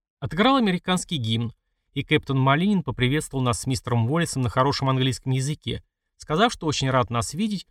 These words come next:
потому что наш визит даёт надежду на то, что человечество вполне мирным путём объединится и создаст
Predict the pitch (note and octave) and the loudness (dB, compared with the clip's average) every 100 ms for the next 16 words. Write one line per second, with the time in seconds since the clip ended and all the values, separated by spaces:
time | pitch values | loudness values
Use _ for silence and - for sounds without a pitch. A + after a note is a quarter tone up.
0 | _ - D3+ C#3+ - C3+ C3 C3 C3+ E3+ | _ -6 -2 0 0 0 0 0 -2 -2
1 | E3 C3 C3 B2+ B2+ B2 A2+ A#2+ A#2+ - | 0 2 0 0 -2 0 0 0 0 0
2 | F#3+ - B2 C3 C#3 E3+ - B2+ - C#3 | -2 -2 -4 -2 0 -2 -4 -8 -4 0
3 | D3 D3+ D3 D3 C#3+ G3 - B2 A#2 - | 2 2 0 0 -2 -6 -2 -2 -4 -10
4 | _ _ B2+ C3+ C3 D#3 B3+ - B2 - | _ _ 0 0 0 2 0 0 -4 0
5 | G#2 A#2+ D#3 | 0 0 -2